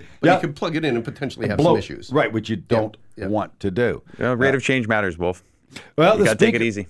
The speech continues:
Speaker 1: speaker shop, you did a great job. And again, obviously more than just speakers. You, you, you, you tuned up my, my dual turntable.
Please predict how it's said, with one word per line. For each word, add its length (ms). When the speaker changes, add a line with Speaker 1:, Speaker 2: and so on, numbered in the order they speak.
Speaker 1:
speaker 360
shop, 360
you 60
did 140
a 60
great 260
job. 300
And 80
again, 340
obviously 320
more 220
than 100
just 160
speakers. 400
You, 100
you, 160
you, 340
you 180
tuned 200
up 80
my, 240
my 120
dual 240
turntable. 680